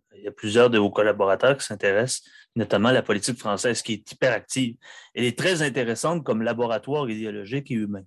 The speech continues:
Ça va de soi. Mais lorsque vous voyez un éditorialiste français devant son micro, que ce soit Jean-Jacques Bourdin, que ce soit Laurent Ruquier qui anime On n'est pas couché et compagnie, il y a cette idée de, d'être radioactif.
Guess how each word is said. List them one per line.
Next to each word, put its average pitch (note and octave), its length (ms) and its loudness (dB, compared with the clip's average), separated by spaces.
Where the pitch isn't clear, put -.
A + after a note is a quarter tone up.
Ça - 220 -2
va A2 120 -2
de - 60 -6
soi. G#2+ 320 -6
Mais A2+ 100 -2
lorsque E3+ 300 0
vous D3 80 0
voyez A#2 280 0
un E3+ 100 0
éditorialiste G2+ 680 -2
français A2 460 -4
devant G2+ 200 -6
son G2 120 -8
micro, F#2+ 340 -8
que - 60 -16
ce A2 80 -6
soit G#2+ 160 -2
Jean-Jacques G2 380 0
Bourdin, G#2+ 560 -2
que - 60 -12
ce G2 120 -8
soit A2 260 -4
Laurent G#2 320 0
Ruquier G#2+ 420 -6
qui G#2 140 -8
anime G#2 340 -2
On G2+ 140 -4
n'est G2 100 -6
pas F#2+ 120 -6
couché - 280 -4
et B2 60 -2
compagnie, G2 560 -2
il G#2+ 80 -2
y A#2+ 40 2
a C#3+ 120 2
cette - 260 -4
idée C3 280 -2
de, G#2+ 280 -2
d'être C3+ 240 -2
radioactif. A#2+ 540 -2